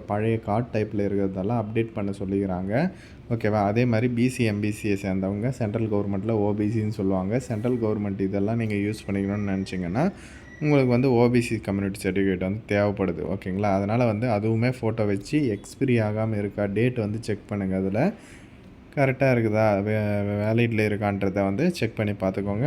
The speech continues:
அப்படி இல்லைன்னா சொல்லுங்க, நான் கண்டிப்பா உங்களுக்கு அப்ளை பண்ணி கொடுக்குறேன். சரி, ஓகே. இப்போ மொத்தம் மூன்று விதமான போஸ்ட்டு. ஒண்ணு வந்து மருத்துவ அலுவலர், செவிலியர், அப்புறம் வந்து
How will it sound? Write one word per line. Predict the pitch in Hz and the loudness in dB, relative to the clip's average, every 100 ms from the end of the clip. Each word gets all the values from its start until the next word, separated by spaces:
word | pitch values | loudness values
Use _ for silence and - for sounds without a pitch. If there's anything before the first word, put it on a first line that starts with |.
| 151 | 0
அப்படி | 107 110 | 0 0
இல்லைன்னா | 143 156 151 147 | 0 2 0 0
சொல்லுங்க, | 117 107 123 | -2 0 0
நான் | 123 107 | 0 0
கண்டிப்பா | 104 107 110 107 104 | -2 -2 0 0 0
உங்களுக்கு | 98 98 113 180 - - - 113 | 0 0 2 0 -2 -16 -6 -2
அப்ளை | 110 107 107 | 0 0 2
பண்ணி | 98 98 | 0 0
கொடுக்குறேன். | 95 92 104 165 - - - - - - - - - - | -2 0 0 0 -2 -10 -20 -20 -20 -20 -20 -20 -14 2
சரி, | 120 113 - - 113 | 4 4 0 -4 -2
ஓகே. | 107 - 110 | 0 0 -2
இப்போ | 117 113 | -2 0
மொத்தம் | 110 135 123 | 0 0 2
மூன்று | 127 123 113 | 2 2 2
விதமான | 107 101 98 104 | 2 2 0 -2
போஸ்ட்டு. | 107 107 117 143 113 | -4 -2 0 2 2
ஒண்ணு | 110 | 0
வந்து | 110 120 107 | 0 0 0
மருத்துவ | 117 123 113 104 | 0 0 2 2
அலுவலர், | 104 101 151 - - | 2 0 0 -4 -4
செவிலியர், | 120 110 113 107 127 170 - - - - - | 0 4 4 4 4 2 -4 -18 -20 -8 0
அப்புறம் | 113 113 110 | 2 4 2
வந்து | 135 | 0